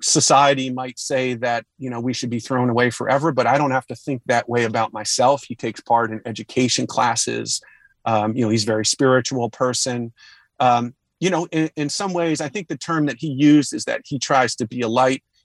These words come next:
even from a dark place. And part of that is for his family. He wants to make sure that his family remains upbeat and enthusiastic and that he's still gonna be a presence in their lives.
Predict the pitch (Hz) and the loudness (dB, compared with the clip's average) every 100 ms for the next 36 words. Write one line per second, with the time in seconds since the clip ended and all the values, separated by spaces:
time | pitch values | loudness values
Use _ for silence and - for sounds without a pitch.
0 | - 143 131 123 135 120 117 113 110 - | -2 0 2 -2 -4 -4 -2 -2 -2 -8
1 | - 110 - - - - 117 113 - 139 | -6 -6 -6 -10 -10 -8 -6 -6 0 4
2 | 139 131 123 117 107 - 110 120 - 135 | 6 6 6 6 0 -6 -8 -8 -4 0
3 | 135 139 143 143 123 113 120 - - 113 | 2 4 2 -2 -4 -4 -4 -4 -8 -8
4 | - - - - 127 120 131 120 110 123 | -10 -20 -16 0 0 0 0 0 0 -2
5 | - 123 131 135 127 127 123 123 120 127 | 0 0 2 0 -2 -2 -4 -4 -4 -4
6 | 117 _ 123 127 - 110 113 107 135 110 | -4 _ -2 -2 -4 -6 -4 2 4 4
7 | 117 120 117 - 120 110 _ _ _ _ | 4 4 2 -2 -6 -8 _ _ _ _
8 | 120 117 117 123 147 165 - 196 196 180 | 0 0 0 -2 -2 0 0 0 0 0
9 | - 156 156 139 143 - 143 143 127 113 | -4 -6 -4 -2 -2 -2 -2 -2 -2 -10
10 | 120 120 117 113 117 131 117 - - | -8 -6 -4 0 2 2 -2 -8 -14